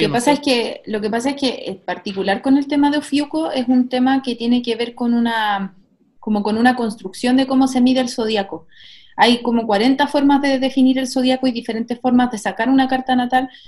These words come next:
Speaker 1: según el modo y el, el, el, el sistema desde el cual tú te estás situando, ¿cachai? Entonces la astrología,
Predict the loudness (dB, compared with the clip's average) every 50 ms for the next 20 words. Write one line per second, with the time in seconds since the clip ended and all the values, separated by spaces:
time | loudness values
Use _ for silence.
0 | -20 -20 -10 -6 -6 -4 -2 -2 -2 0 0 0 0 0 2 4 6 6 6 6
1 | 4 2 2 2 2 0 -2 -6 -8 -6 -4 -4 -2 -4 -4 -4 -4 -4 -4 -4
2 | -4 -6 -6 -6 -6 -6 -2 2 4 4 4 4 2 0 -4 -4 -2 -4 -4 -4
3 | -4 -6 -8 -6 -4 -2 -2 -2 -4 -6 -6 -4 -2 -2 -2 -2 -4 -8 -12 -14
4 | -10 -6 -6 -6 -6 -8 -12 -20 -20 -20 -20 -20 -20 -20 -20 -20 -20 _ _ _
5 | _ _ _ -4 0 2 2 2 2 2 4 4 4 4 4 2 0 -2 0 0
6 | 0 0 -2 -2 0 2 4 4 6 6 6 4 4 2 -2